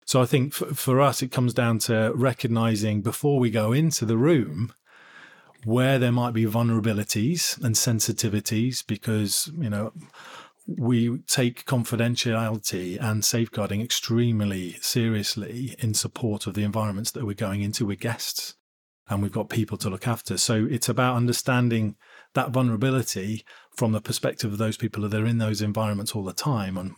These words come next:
and sh-, working with them on how to address that. But it's also, we're looking to promote positive action in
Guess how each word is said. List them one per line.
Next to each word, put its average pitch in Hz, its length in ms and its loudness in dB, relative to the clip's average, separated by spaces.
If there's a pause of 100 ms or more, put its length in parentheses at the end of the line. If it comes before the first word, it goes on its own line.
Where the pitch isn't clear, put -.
and 110 180 -2
sh-, - 240 -2
working 117 340 0
with 110 140 2
them 104 120 0
on 101 100 -2
how 107 140 -2
to - 120 -8
address - 300 -4
that. - 180 -8 (440)
But 113 120 0
it's 117 120 0
also, 117 560 2 (400)
we're 139 200 4
looking 139 260 2
to 110 120 -4
promote 110 360 0
positive 110 380 0
action 104 560 -2
in 101 320 -2